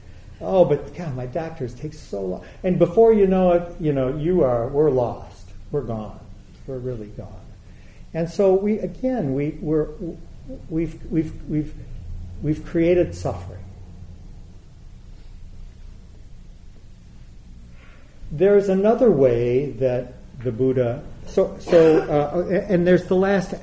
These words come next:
the last one, which is a little, it's a little trickier, and that's consciousness, and that's,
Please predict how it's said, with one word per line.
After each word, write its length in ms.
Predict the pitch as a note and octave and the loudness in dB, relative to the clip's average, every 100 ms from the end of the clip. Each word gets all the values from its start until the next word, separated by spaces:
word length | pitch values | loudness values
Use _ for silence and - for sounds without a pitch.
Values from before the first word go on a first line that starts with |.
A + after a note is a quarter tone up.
| F#3+ | -6
the 120 | C#3 | 0
last 440 | D#3 F#3+ G3 F#3 - | 2 2 0 -2 -2
one, 220 | C3+ C3+ | 0 2
which 200 | D#3 D3+ | 0 -2
is 100 | E3 | -4
a 40 | |
little, 480 | F#3+ A#3 C4+ C4 G#3+ A3 | -4 -2 -2 -2 -2 -6
it's 160 | - | -2
a 40 | G#3+ | 0
little 240 | B3 B3 | 2 0
trickier, 480 | - G3 F#3 A#2 F#2+ G2 | 0 0 0 -4 -10 -10
and 120 | C3+ | -6
that's 220 | D3 E3 - | -4 -4 -6
consciousness, 680 | - D#3+ D#3 B2+ - A#2+ A2 | -6 -4 -4 -6 -8 -10 -8
and 160 | C3 B2+ | -6 -4
that's, 280 | C3+ C3+ - | -2 -2 -6